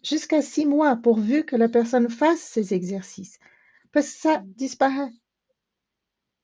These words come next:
Ah, j'ai la, j'ai la, j'ai la question précoce pour les hommes ou les femmes. Là, on parle, on va, on va garder ça pour les femmes. Donc, c'est plutôt, euh, la maj-,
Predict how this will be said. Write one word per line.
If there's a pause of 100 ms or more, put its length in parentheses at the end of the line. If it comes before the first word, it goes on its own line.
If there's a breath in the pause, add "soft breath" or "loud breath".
(540)
Ah,
j'ai
la,
j'ai
la,
j'ai
la
question (300)
précoce
pour
les
hommes
ou
les
femmes.
Là,
on
parle, (320)
on
va,
on
va
garder
ça
pour
les
femmes.
Donc,
c'est
plutôt, (920)
euh,
la
maj-,